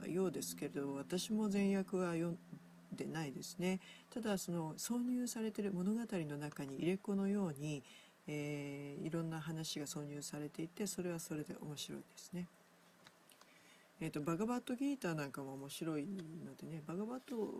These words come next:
ギーターは岩波から出ていますけどね。えー、さて続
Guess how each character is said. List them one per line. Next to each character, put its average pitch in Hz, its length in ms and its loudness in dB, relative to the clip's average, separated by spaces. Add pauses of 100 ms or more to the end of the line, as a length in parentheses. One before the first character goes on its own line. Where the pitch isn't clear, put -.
ギ 214 140 -2
ー 226 80 -2
タ 180 120 0
ー 156 40 2
は 147 80 2
岩 151 220 2
波 151 220 0
か 143 140 -2
ら 147 100 0
出 151 120 0
て 143 160 -4
い 131 100 -2
ま 135 180 -6
す - 380 -12
け - 120 -10
ど 190 100 -8 (100)
ね。 160 160 -2 (3000)
え 170 320 2
ー、 - 20 0
さ 185 160 0
て 160 160 2
続 - 260 -4